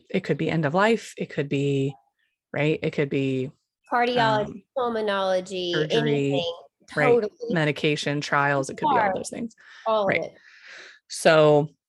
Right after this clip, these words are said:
Speaker 1: we're coming in with different information, different priorities, navigating these terms differently.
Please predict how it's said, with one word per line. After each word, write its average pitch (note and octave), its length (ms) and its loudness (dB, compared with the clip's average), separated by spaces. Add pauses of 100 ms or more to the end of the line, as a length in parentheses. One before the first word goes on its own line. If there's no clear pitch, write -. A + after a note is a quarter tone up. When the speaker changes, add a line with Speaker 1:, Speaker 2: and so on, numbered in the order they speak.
(340)
Speaker 1:
we're E3+ 100 4
coming F3 340 2
in D3+ 260 2
with C#3 340 2 (280)
different F#3+ 300 0
information, D3 640 -4
different E3 260 -8
priorities, C#3+ 840 -6 (280)
navigating D3 640 0
these C#3 200 -4
terms C#3 380 -6
differently. C#3+ 500 -4